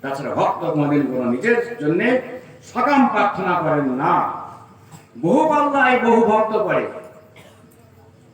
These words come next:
বলে, "আপনি একটু এটা বলুন না, এই তুমি একটু ঈশ্বরের কাছে এটা বলো না।"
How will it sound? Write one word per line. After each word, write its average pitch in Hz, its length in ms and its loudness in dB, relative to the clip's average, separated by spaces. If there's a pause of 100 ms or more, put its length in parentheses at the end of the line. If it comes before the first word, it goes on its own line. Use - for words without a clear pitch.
বলে, 143 160 -6
"আপনি 143 200 -8
একটু 156 180 -12
এটা 139 260 -4
বলুন 139 260 2
না, 160 240 2 (500)
এই 151 160 2
তুমি 147 160 2
একটু 139 240 -2
ঈশ্বরের 135 440 2
কাছে 135 180 0
এটা 139 180 0
বলো 127 240 2
না।" - 300 -6